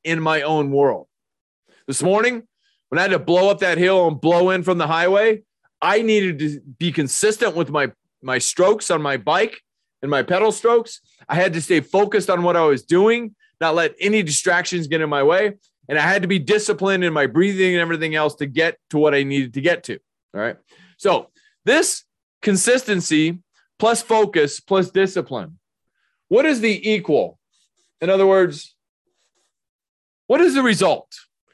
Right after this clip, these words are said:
And so once I got clear on this, I'm thinking, "Wow, that's pretty cool." And what is gonna be the result?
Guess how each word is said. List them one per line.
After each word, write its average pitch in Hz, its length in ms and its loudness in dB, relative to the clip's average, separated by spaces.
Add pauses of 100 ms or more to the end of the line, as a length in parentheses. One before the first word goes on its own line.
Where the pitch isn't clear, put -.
(400)
And 180 60 -2
so 220 400 2 (100)
once 254 240 -2
I 320 80 4
got 311 220 0
clear 233 260 4
on 202 100 0
this, 170 200 0
I'm 170 100 -2
thinking, 165 460 -2 (760)
"Wow, 214 260 0
that's 165 200 -2
pretty 202 160 2
cool." 190 360 2 (760)
And 180 100 0
what 233 160 4
is 220 140 2
gonna 196 160 0
be 170 80 4
the 147 100 2
result? 117 400 0